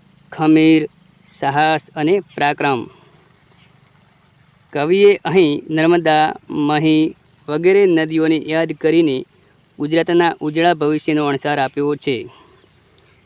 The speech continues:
પ્રશ્ન મિત્રો બની શકે કે નર્મદે જય જય કરવી ગુજરાત કાવ્યમાં કઈ નદીઓને યાદ કરીને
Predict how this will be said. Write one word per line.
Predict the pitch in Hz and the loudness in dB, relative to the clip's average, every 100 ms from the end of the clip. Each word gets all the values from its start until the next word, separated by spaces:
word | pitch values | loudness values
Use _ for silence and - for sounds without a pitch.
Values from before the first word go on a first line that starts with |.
| _ _ _ _ _ _ - | _ _ _ _ _ _ -8
પ્રશ્ન | 143 175 165 | -4 0 2
મિત્રો | 160 160 | 2 0
બની | 156 175 160 | 0 2 2
શકે | 147 143 156 _ _ _ _ _ - | 2 0 -2 _ _ _ _ _ -4
કે | |
નર્મદે | 143 151 175 160 151 160 180 - _ _ _ _ _ _ _ _ _ _ _ _ _ _ _ _ _ _ - | 0 2 2 4 2 2 -4 -16 _ _ _ _ _ _ _ _ _ _ _ _ _ _ _ _ _ _ -6
જય | 151 165 | 0 0
જય | 160 165 156 | 4 2 2
કરવી | 160 156 156 | 0 0 -2
ગુજરાત | 143 143 160 156 131 170 - _ _ _ _ _ _ _ _ - | -4 -2 0 0 -2 -8 -20 _ _ _ _ _ _ _ _ -6
કાવ્યમાં | 139 156 170 143 127 - _ _ _ _ _ _ _ _ _ _ _ - | 0 2 2 2 -2 -6 _ _ _ _ _ _ _ _ _ _ _ -2
કઈ | 175 190 | 2 4
નદીઓને | 202 170 165 165 170 170 | 4 0 2 2 4 2
યાદ | 151 156 151 | 2 0 0
કરીને | 151 160 170 143 139 | 0 4 4 4 -2